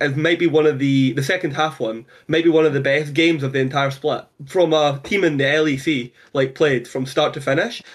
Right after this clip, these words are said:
Astralis, b-, from, like, minute three, or, like, minute two, it's really early, get on top of Rogue, and they are unrelentless. They dominate them, and they com-, just completely wipe the floor with Rogue with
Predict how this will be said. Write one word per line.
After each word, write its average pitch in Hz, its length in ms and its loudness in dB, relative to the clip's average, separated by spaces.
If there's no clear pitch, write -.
Astralis, 196 800 -2
b-, 131 200 -16
from, 147 340 0
like, - 340 -6
minute 165 400 -2
three, 160 440 -2
or, 135 100 2
like, 131 140 0
minute 156 280 -2
two, 175 160 2
it's 127 240 0
really 143 340 2
early, 127 440 -2
get 175 200 2
on 190 140 -2
top 190 220 -4
of 143 140 -2
Rogue, 147 360 0
and 147 180 -2
they 147 80 2
are 143 220 0
unrelentless. 147 1000 -2
They 139 260 0
dominate 151 600 2
them, 127 300 -4
and 143 120 -2
they 151 220 -2
com-, 165 320 -6
just 139 300 -10
completely 170 500 0
wipe 147 220 0
the 147 80 -8
floor 160 280 2
with 131 220 -4
Rogue 143 340 0
with 135 200 -6